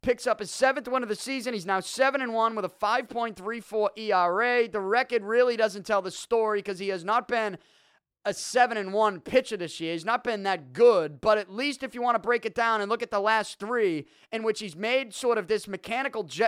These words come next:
adjustment in which, I don't know, he's, he's lifting the leg higher, but I think it also has to do with the glove. Like, he wants that glove and the leg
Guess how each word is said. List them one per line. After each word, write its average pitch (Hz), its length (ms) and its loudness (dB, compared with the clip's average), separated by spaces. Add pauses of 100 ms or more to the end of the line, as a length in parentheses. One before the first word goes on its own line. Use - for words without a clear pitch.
adjustment 185 680 -2
in 170 140 -6
which, 196 280 -2 (300)
I 208 140 0
don't 240 80 -2
know, 170 140 0
he's, 147 260 -8
he's 151 200 -10
lifting 247 360 0
the 180 80 -2
leg 262 420 4 (240)
higher, 269 460 6 (220)
but 226 100 2
I 233 80 4
think 392 220 0
it 392 60 8
also 320 300 6
has 269 100 2
to 262 100 -6
do 247 120 -4
with 247 140 -4
the 214 80 0
glove. 208 480 6
Like, 165 180 0
he 208 80 -10
wants 254 300 0
that 233 240 0
glove 247 500 2
and 262 240 -4
the 240 60 0
leg 226 560 0